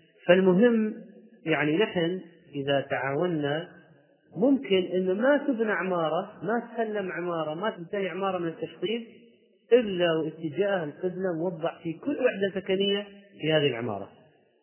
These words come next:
إذا جيت إلى قضية مثلا الكيمياء والفيزياء، لما بيطلع لك قانون المادة لا تفنى ولا تستحدث، ما علاقة هذا بالتوحيد؟ وهل هذا الكلام يجوز شرعا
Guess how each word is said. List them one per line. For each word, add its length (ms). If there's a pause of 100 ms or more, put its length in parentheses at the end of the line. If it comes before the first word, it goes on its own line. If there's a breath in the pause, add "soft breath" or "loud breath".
(140)
إذا 220
جيت 240
إلى 140
قضية 460
مثلا 220
الكيمياء 600
والفيزياء، 600 (200)
لما 340
بيطلع 360
لك 100 (120)
قانون 280
المادة 520
لا 160
تفنى 640
ولا 240
تستحدث، 600 (240)
ما 140
علاقة 480
هذا 280
بالتوحيد؟ 600 (1080)
وهل 220
هذا 140
الكلام 380
يجوز 280 (100)
شرعا 420